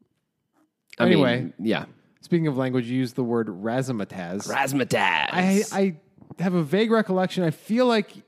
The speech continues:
Speaker 2: that's the second time in about a month that you've used the word razzmatazz in an opening. <laughs>
Speaker 1: To be clear, it's razzmatazz, not razzmatazz.
Speaker 2: Oh, I always put an uh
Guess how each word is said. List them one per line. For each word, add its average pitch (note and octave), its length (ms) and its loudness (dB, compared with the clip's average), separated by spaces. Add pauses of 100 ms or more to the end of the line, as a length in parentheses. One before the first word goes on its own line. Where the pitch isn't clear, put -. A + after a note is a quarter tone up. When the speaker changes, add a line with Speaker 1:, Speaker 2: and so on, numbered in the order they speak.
Speaker 2:
that's E3+ 260 -2
the E3 100 -4
second F3+ 320 -2
time E3 180 2
in D#3 80 2
about C#3 280 4
a - 20 2
month C#3 260 0
that D3+ 80 -4
you've C3 180 -4
used B2+ 220 -2
the C#3+ 80 0
word B2+ 160 0
razzmatazz B2+ 720 0
in A#2+ 80 -2
an A2+ 120 -2
opening. G#2+ 440 -4
<laughs> - 40 -14
Speaker 1:
To F#3+ 80 2
be A#3+ 100 4
clear, A3 180 6
it's - 140 0
razzmatazz, D3 960 4
not C3+ 160 4
razzmatazz. A2 1400 0
Speaker 2:
Oh, - 40 -8
I F#3 40 2
always G#3+ 180 4
put F#3+ 140 -2
an E3 80 -4
uh C3+ 160 -2